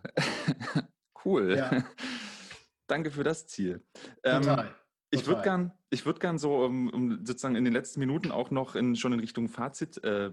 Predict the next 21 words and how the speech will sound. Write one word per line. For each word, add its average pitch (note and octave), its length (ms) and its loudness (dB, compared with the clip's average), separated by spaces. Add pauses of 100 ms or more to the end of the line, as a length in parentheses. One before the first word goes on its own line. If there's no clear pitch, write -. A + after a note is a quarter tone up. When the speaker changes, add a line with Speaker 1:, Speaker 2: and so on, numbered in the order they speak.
Speaker 1:
gehen G#2+ 260 -2
zu - 140 -10
können. A#2+ 320 -4 (640)
Ähm, A2 500 2 (600)
du A#2+ 120 0
hast C#3 160 -2
ja F3+ 40 2
vorhin D3 240 0
gesagt, B2 460 -2
äh, G#2 520 -2
dein A2+ 240 0
Claim A#2+ 320 0
oder A2 140 -2
einer B2 160 0
deiner A#2 160 2
Claims A2 260 -2
ist, - 180 -10
"Liebe C#3 300 0
deine A#2 340 0
Website." - 520 -4 (280)
Speaker 2:
Ja. - 420 -2